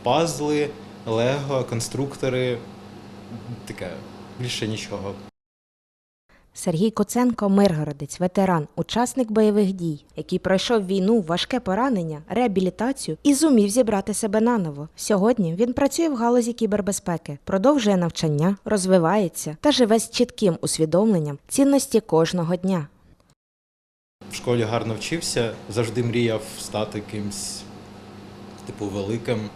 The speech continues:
Speaker 1: там, інженером, космонавтом. Ну, така звичайна, е, дитяча мрія. З-, після школи я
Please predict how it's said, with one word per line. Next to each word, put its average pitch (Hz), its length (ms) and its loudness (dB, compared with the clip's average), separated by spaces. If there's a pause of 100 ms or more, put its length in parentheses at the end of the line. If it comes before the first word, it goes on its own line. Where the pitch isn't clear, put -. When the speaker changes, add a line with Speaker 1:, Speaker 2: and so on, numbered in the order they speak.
(100)
Speaker 1:
там, 90 120 -6 (100)
інженером, 113 600 -2 (220)
космонавтом. 113 720 -6 (220)
Ну, - 60 -10 (840)
така 113 300 -2
звичайна, 110 920 -2 (240)
е, 101 40 -12 (500)
дитяча 107 380 -6
мрія. 98 300 -6 (560)
З-, - 80 -12
після 120 320 -4
школи 123 420 2
я 110 360 0